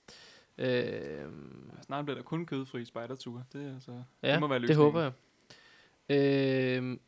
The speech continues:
Speaker 1: enorm nysgerrighed sammen med et stort gå på mod. Det må man sige, du har.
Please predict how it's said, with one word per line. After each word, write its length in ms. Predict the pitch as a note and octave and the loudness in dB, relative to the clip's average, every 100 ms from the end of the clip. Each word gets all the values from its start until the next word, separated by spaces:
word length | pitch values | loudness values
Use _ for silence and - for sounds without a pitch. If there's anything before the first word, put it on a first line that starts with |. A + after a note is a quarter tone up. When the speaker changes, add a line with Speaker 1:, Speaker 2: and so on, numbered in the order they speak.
| _ - | _ 0
Speaker 1:
enorm 300 | D#3 G3 G3 | 4 6 6
nysgerrighed 580 | F#3 G3 - F#3 E3+ | 4 4 4 4 4
sammen 220 | D#3 G3 E3 | 2 2 2
med 100 | E3 | -2
et 180 | - | -4
stort 340 | - G3+ G3+ G3+ | 2 8 8 8
gå 80 | E3+ | 0
på 240 | - F3+ | 4 4
mod. 240 | E3 D3+ - - _ _ _ _ - | 4 0 0 -14 _ _ _ _ 0
Det 140 | F4 | 4
må 100 | F4 | 4
man 180 | C4 D3 | 4 2
sige, 260 | - F3+ E3+ | 0 -2 0
du 80 | |
har. 300 | C3+ B2 - | 0 -2 -6